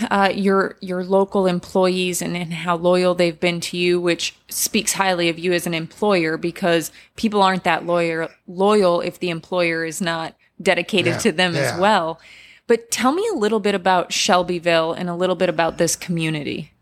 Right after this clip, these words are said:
Speaker 2: Well, of course, we're, we're an old town. Our company's been here since, since nineteen sixteen, and a lot of the other pencil side industries like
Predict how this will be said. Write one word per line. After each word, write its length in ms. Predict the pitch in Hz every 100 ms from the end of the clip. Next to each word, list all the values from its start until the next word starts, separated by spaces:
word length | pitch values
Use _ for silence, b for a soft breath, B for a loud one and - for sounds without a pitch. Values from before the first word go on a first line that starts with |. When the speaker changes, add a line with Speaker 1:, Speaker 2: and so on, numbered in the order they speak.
| _ _ _ _ - - -
Speaker 2:
Well, 80 | 120
of 60 |
course, 220 | 117 104
we're, 440 | 113 135 131 120 110
we're 200 | 107 135
an 60 | 113
old 300 | 123 147 135
town. 600 | 151 151 151 156 156 131 B B B B -
Our 160 | 120
company's 460 | 131 151 151 143 113
been 180 | 139 143
here 320 | 127 147 147
since, 480 | 143 131 120 - - b b b b b
since 400 | - - 185 -
nineteen 440 | 139 139 - 139 127
sixteen, 800 | - 127 - 131 131 135 143 143
and 840 | 139 127 127 127 123 123 127 117 -
a 120 | 131
lot 320 | 135 156 180
of 120 | 165
the 180 | 131 139
other 460 | 156 185 156 135 - _
pencil 640 | - 175 165 - 135 127 104 _ _ _ _ _ _ _
side 640 | - - 170 185 170 139 -
industries 720 | 165 175 131 - 131 123 -
like 180 | 139 120